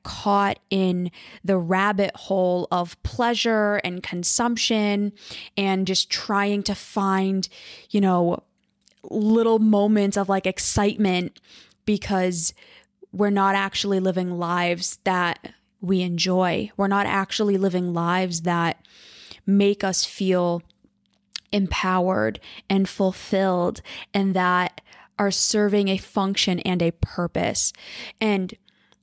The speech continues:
a point that I made in there is not everybody has to have a extraordinary vision for their lives and some major grandiose outcome that they're working towards, like Amelia and I.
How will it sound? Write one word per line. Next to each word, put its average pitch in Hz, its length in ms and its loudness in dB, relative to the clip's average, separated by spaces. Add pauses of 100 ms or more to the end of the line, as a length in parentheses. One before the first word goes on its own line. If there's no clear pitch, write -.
(280)
a 208 80 -2
point 262 360 -2
that 262 100 2
I 220 80 2
made 190 280 2
in 190 180 -2
there 175 380 0
is 180 380 -2 (640)
not 226 300 0
everybody 202 440 2
has 180 420 0
to 185 200 0
have 175 500 -2 (140)
a 180 420 0
extraordinary 185 1120 0
vision 175 340 -2
for 180 160 -2
their 170 180 0
lives 170 500 -2
and 185 140 -6
some 175 520 -4 (360)
major 208 800 4
grandiose 190 800 2
outcome 185 460 0
that 175 200 0
they're 180 180 2
working 185 420 0
towards, 175 500 -2
like 180 380 -4 (340)
Amelia 214 560 2
and 185 180 0
I. 175 300 -2